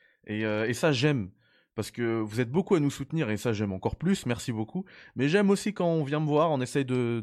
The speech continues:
de, de me rentrer dedans, parce que moi, je suis, euh, vraiment, enfin, Yannick, c'est pareil, on est droit dans nos bottes, euh, on va pouvoir vous répondre, y a aucun souci là-dessus.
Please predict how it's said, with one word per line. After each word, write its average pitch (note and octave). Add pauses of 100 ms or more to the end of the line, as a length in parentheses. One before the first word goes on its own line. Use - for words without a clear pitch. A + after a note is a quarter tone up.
de, A2
de A2+
me A2+
rentrer B2+
dedans, A2+
parce G#2+
que A#2
moi, C#3
je -
suis, A#2
euh, G#2 (300)
vraiment, C3
enfin, F#2+
Yannick, A#2
c'est -
pareil, A#2
on G2+
est G2+
droit A#2
dans B2+
nos A#2+
bottes, C3 (260)
euh, A2
on G#2
va A2
pouvoir B2
vous A#2+
répondre, A#2
y A2
a G#2
aucun A2+
souci -
là-dessus. C3+